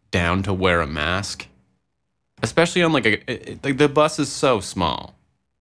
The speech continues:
It's smaller than, like, a regular bus. It's just tall. <laughs>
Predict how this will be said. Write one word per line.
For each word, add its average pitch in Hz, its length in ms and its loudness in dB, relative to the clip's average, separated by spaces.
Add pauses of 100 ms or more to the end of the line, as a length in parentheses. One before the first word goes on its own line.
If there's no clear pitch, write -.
(500)
It's - 120 -2
smaller 151 360 4
than, 151 120 2
like, 143 140 0
a 123 60 2
regular 104 500 0
bus. 85 360 2
It's 95 100 -8
just - 220 -4
tall. 92 480 2 (220)
<laughs> 170 160 2